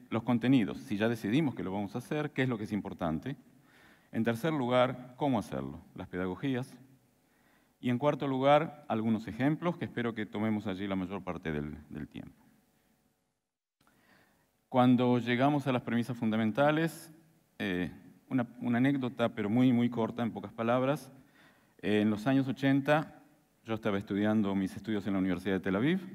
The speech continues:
eh, mis estudios, eh, avanzados, y estaba la exigencia de, además del inglés, por supuesto, estudiar no-, otros idiomas.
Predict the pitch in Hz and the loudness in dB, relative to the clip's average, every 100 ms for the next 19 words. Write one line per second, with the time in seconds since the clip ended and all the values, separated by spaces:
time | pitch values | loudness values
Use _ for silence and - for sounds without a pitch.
0 | - - - - _ _ _ _ _ _ | -18 -20 -20 -20 _ _ _ _ _ _
1 | _ _ 113 107 98 85 85 - - - | _ _ -2 0 2 2 0 -4 -8 -10
2 | 92 107 107 98 - 95 90 92 101 131 | -10 -8 -6 -6 -6 -6 -4 -2 -4 0
3 | 156 165 190 - - - 117 127 - - | 0 0 -4 -8 -18 -6 -2 -2 -4 -12
4 | 98 - 131 127 131 123 123 127 - - | -12 -2 2 4 4 4 6 4 0 -4
5 | 107 - 160 175 - 131 151 151 - - | -4 0 0 0 0 0 0 -4 -14 -20
6 | _ _ _ _ _ - 104 95 - 85 | _ _ _ _ _ -12 -4 -4 -2 -2
7 | 90 131 127 110 95 101 117 113 92 117 | 2 2 2 2 0 2 0 -2 -4 -6
8 | 117 170 165 - 185 104 - 120 123 143 | -6 -4 -4 -4 -6 -6 -8 -4 2 4
9 | 147 - - - _ _ _ - 113 - | 2 -4 -20 -20 _ _ _ -2 -2 -2
10 | - - - 143 135 123 113 92 82 69 | -12 -20 -6 -4 -2 -4 -2 -2 -2 -2
11 | 180 - | -4 -6